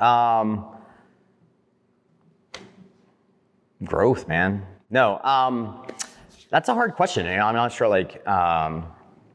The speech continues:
they, I think it, it, we talked about, I mean, one of the things I'd really like to, to do more, like, kinda give back is really,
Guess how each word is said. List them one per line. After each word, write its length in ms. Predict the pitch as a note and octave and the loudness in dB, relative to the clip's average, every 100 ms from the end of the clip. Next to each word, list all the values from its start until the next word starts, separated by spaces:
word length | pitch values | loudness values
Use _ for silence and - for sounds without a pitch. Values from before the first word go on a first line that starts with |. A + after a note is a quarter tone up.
| _ _ - - - | _ _ -20 -20 -14
they, 420 | G#2 A#2 A2+ G#2 G2 | -2 2 4 2 0
I 60 | B2 | 0
think 180 | G#3+ F#3 | -2 2
it, 520 | C3+ C#3 C#3 B2 - | 2 4 2 0 -6
it, 240 | - C3+ A2+ | -2 0 2
we 140 | C#3+ | 0
talked 160 | D#3 B2 | 2 2
about, 120 | A2+ | 2
I 40 | |
mean, 100 | A2+ | 0
one 120 | C3 D#3+ | 0 0
of 40 | |
the 40 | |
things 180 | D#3 B2 | 0 2
I'd 140 | A#2 F#2+ | 2 2
really 200 | G#2+ G#2 | 0 2
like 260 | F#2+ F2 | 0 -2
to, 280 | - F2 D#2+ - - - - _ - | 0 0 0 -6 -20 -20 -20 _ -4
to 100 | A2+ | 0
do 220 | G#2 A2+ | 2 2
more, 540 | G#2 G2 G2 F#2+ F2+ - - - - _ - | 2 2 2 2 0 -6 -20 -20 -20 _ 0
like, 200 | G2 - | 0 2
kinda 180 | G#2+ F2+ | 0 0
give 140 | F2+ | 0
back 280 | F2 F2 E2+ | 2 2 0
is 180 | E2 F#2+ | -4 0
really, 340 | F#2 F2+ | 2 2